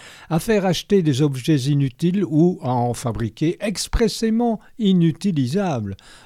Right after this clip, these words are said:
donc à remplacer au bout d'un laps de temps bien étudié. Qu'entendent-ils par socialisme, ces militants qui me rappellent ceux des années directement post-mai soixante-huit ?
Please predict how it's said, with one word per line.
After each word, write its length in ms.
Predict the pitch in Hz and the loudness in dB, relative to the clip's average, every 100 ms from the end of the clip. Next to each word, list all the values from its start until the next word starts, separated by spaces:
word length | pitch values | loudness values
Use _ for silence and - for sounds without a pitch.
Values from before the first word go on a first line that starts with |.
| - | -4
donc 360 | 147 151 180 - - _ _ | 0 0 -2 -6 -20 _ _
à 100 | 160 | -4
remplacer 720 | 143 151 127 113 - 135 131 147 | -2 2 4 2 0 -2 -2 -2
au 100 | 147 | -4
bout 240 | 120 117 120 | -4 -4 -2
d'un 220 | 113 104 | -2 -2
laps 340 | 107 104 - | -4 -6 -8
de 100 | 104 | -8
temps 320 | 104 113 110 | -6 -4 -4
bien 560 | 98 92 101 143 135 131 | -6 -10 -6 -2 -2 -2
étudié. 540 | 117 - 101 90 90 - _ _ _ _ | -2 -4 -8 -8 -14 -16 _ _ _ _
Qu'entendent-ils 760 | - 247 - 208 175 - 202 139 | 0 0 2 0 0 -2 -2 0
par 160 | 131 - | -2 -2
socialisme, 760 | 127 - 120 123 110 104 110 | -4 -4 -2 -2 -4 -4 -6
ces 200 | - 113 | -4 -4
militants 520 | 110 113 120 - 147 | -2 -4 -4 -2 -2
qui 160 | 139 170 | 0 -2
me 100 | 151 | -2
rappellent 540 | 151 - - 180 175 | -2 -2 0 2 0
ceux 400 | 151 - 156 160 | -2 -2 2 2
des 240 | 139 143 135 | 2 0 0
années 300 | 131 139 131 | 0 0 0
directement 640 | 127 135 123 127 127 131 | 0 -2 -2 -2 0 -2
post-mai 480 | - 117 - 120 120 | 0 -2 -2 -2 -2
soixante-huit ? 640 | 123 110 120 110 147 151 | -4 -4 -4 -4 -4 -4